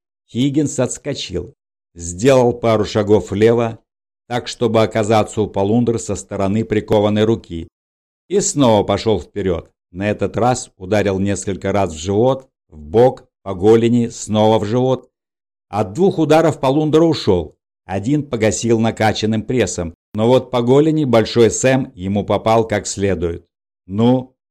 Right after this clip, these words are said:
может, хватит упрямиться?" спросил американец, отступив. Голос у него оставался спокойным. Чувствовалось, что никакой он не садист,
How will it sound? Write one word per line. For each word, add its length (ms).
может, 340
хватит 480
упрямиться?" 640
спросил 520
американец, 720
отступив. 580
Голос 420
у 60
него 260
оставался 580
спокойным. 800
Чувствовалось, 760
что 240
никакой 540
он 60
не 80
садист, 540